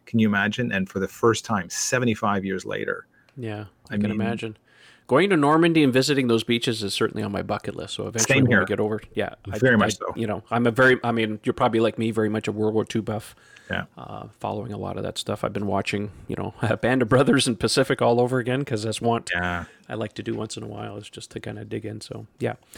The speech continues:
Speaker 2: Anyway, so good props to those guys. Uh, so please, uh, you know, if you, uh,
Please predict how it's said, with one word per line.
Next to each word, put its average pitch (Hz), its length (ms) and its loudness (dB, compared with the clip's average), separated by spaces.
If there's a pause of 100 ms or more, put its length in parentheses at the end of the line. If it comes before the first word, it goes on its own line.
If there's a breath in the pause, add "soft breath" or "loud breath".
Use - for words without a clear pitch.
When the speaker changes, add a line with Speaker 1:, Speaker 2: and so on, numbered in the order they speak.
(280 loud breath)
Speaker 2:
Anyway, 143 280 4
so 147 120 2
good 147 200 4
props 139 220 4
to 139 100 2
those 127 180 2
guys. 123 460 2
Uh, 113 180 -2
so 113 280 2
please, 117 460 0
uh, 107 40 -8
you 110 160 -2
know, 110 180 -4
if - 180 -2
you, 110 280 0
uh, 113 220 -4